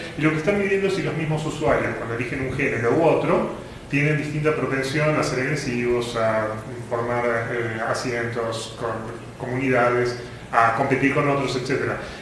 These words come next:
Y para eso no es necesario que sean hombres o mujeres, lo que están midiendo justamente es si al cambiar, ellos siendo hombres o mujeres, cambiar de rol y asumir el otro rol,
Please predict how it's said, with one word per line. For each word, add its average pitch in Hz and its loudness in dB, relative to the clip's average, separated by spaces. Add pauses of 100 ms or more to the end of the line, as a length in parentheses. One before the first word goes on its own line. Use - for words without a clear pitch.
Y 139 -2
para 165 6
eso 220 4
no 175 6
es 160 4
necesario 151 2
que 135 -2
sean 127 -2
hombres 120 -2
o 117 -4
mujeres, - 2
lo - -2
que - -6
están 123 -2
midiendo 131 2
justamente 123 -2
es 117 -2
si 117 -4
al 113 -4
cambiar, 131 2
ellos 131 2
siendo 131 4
hombres 127 2
o - -4
mujeres, 123 2
cambiar 127 0
de 131 2
rol 143 2
y - 2
asumir 120 -2
el 127 2
otro 139 0
rol, 139 2